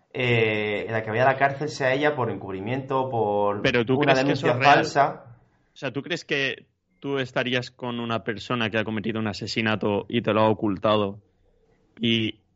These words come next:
Speaker 1: Yo no,
Speaker 2: o sea,
Speaker 1: pero, yo no, pero se puede, se puede
Speaker 2: Es que es, es difícil, o
Speaker 1: Escucha,
Speaker 2: sea,
Speaker 1: pero a lo
Speaker 2: digo
Speaker 1: mejor,
Speaker 2: que es
Speaker 1: a, a lo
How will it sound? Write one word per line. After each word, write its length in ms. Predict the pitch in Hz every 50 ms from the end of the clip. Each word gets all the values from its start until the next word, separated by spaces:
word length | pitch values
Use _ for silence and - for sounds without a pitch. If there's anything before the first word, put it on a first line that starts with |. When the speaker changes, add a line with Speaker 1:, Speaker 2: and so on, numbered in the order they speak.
| _ _ _ _ _ _ _ - - -
Speaker 1:
Yo 200 | 107 113 131 131
no, 180 | 123 135 156 165
Speaker 2:
o 40 |
sea, 320 | 156 139 123 120 113 107 -
Speaker 1:
pero, 140 | - - 123
yo 120 | 123 120
no, 200 | 123 147 165 151
pero 160 | - 117 110 -
se 140 | - 113
puede, 380 | 98 110 120 139 156 156 - -
se 140 | - 135 123
puede 880 | 120 127 131 131 147 165 170 170 170 165 160 156 151 147 139 135 131 127
Speaker 2:
Es 220 | 123 123 - - -
que 100 | 147 135
es, 80 | 131 151
es 200 | - 120 117 120
difícil, 400 | 127 131 120 131 143 135 262 147
o 20 |
Speaker 1:
Escucha, 200 | 143 135 160 -
Speaker 2:
sea, 120 | - - 147
Speaker 1:
pero 180 | 147 135 110
a 140 | 123 135 135
lo 100 | 131 135
Speaker 2:
digo 140 | 135 127 147
Speaker 1:
mejor, 120 | - -
Speaker 2:
que 80 | - 123
es 60 | 120
Speaker 1:
a, 20 | 143
a 40 |
lo 40 | 147